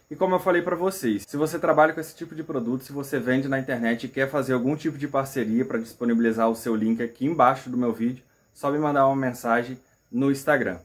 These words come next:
Esse foi o vídeo, eu espero que tenha mostrado aqui pra vocês um pouco desse produto. Eu espero que também que vocês tenham gostado. E até um próximo conteúdo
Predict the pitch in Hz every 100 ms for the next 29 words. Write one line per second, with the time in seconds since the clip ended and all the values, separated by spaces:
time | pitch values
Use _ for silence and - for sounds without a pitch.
0 | - 175 208 - 196 165 131 160 160 147
1 | - 139 139 139 131 131 127 123 120 113
2 | 113 113 113 113 113 110 117 113 113 107
3 | 110 113 104 104 - 98 98 117 123 117
4 | 120 120 - 117 117 120 120 113 127 123
5 | - - 139 170 185 165 - 123 123 143
6 | 165 - _ _ 190 196 175 170 185 -
7 | 143 151 165 - 170 160 - 147 147 135
8 | 117 117